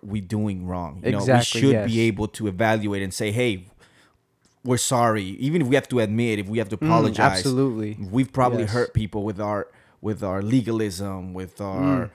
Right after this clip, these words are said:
Speaker 1: you know, um, our actions. If we've
Speaker 2: Mm-hmm.
Speaker 1: pushed people away, and we need to come to a point of reconciliation.
Speaker 2: Yes,
Speaker 1: Right?
Speaker 2: yes.
Speaker 1: That's, that's
Speaker 2: Yeah.
Speaker 1: one thing. But then at the same time,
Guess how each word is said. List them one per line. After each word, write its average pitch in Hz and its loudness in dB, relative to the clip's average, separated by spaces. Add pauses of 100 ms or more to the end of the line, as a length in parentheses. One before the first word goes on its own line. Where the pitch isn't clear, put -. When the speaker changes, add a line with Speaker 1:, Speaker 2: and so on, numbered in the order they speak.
(280)
Speaker 1:
you 107 -4
know, 98 -4
um, 73 -10 (120)
our 95 -4 (120)
actions. 107 -2
If 135 -2
we've 123 2
Speaker 2:
Mm-hmm. 147 -6
Speaker 1:
pushed 120 -4
people 101 -6
away, 92 -4 (420)
and 101 -6
we 117 0
need 127 0
to 101 -4
come 110 -2
to - -6
a 98 -2
point 107 -2
of 95 -4
reconciliation. 110 -2
Speaker 2:
Yes, 123 0
Speaker 1:
Right? 107 -2
Speaker 2:
yes. 113 -4
Speaker 1:
That's, 107 -2
that's 107 -4
Speaker 2:
Yeah. 101 -2
Speaker 1:
one 110 -2
thing. 95 -10
But 107 -2
then 135 4
at 117 0
the 117 -4
same 117 -2
time, 123 0